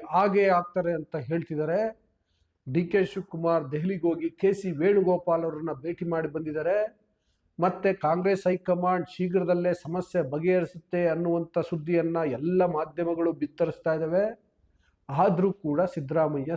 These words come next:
ಸೈಲೆಂಟ್ ಆಗಿದ್ದಾರೆ. ಯಾಕೆ? ಬಹಳ ಇಂಟ್ರೆಸ್ಟಿಂಗ್ ಆದಂತಹ ವಿಷಯ. ಇನ್ನೊಂದು, ಡಿ ಕೆ ಶಿವಕುಮಾರ್ ಅವರ ಬೆಂಬಲಿಗರ ವಿರುದ್ಧ ಗರಂ ಆಗಿದ್ದಾರೆ,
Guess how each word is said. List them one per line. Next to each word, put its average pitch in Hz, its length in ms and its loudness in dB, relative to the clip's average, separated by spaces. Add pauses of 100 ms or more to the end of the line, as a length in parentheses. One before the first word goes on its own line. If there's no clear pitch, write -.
(100)
ಸೈಲೆಂಟ್ 147 420 0
ಆಗಿದ್ದಾರೆ. 123 760 -8
ಯಾಕೆ? 135 720 0 (500)
ಬಹಳ 151 160 4
ಇಂಟ್ರೆಸ್ಟಿಂಗ್ 143 520 -2
ಆದಂತಹ 131 380 -8
ವಿಷಯ. 123 300 -12 (1040)
ಇನ್ನೊಂದು, 240 600 4 (300)
ಡಿ 233 140 4
ಕೆ 240 280 2
ಶಿವಕುಮಾರ್ 180 800 0 (160)
ಅವರ 170 280 6
ಬೆಂಬಲಿಗರ 170 720 2
ವಿರುದ್ಧ 156 380 -6
ಗರಂ 185 520 2
ಆಗಿದ್ದಾರೆ, 156 760 -2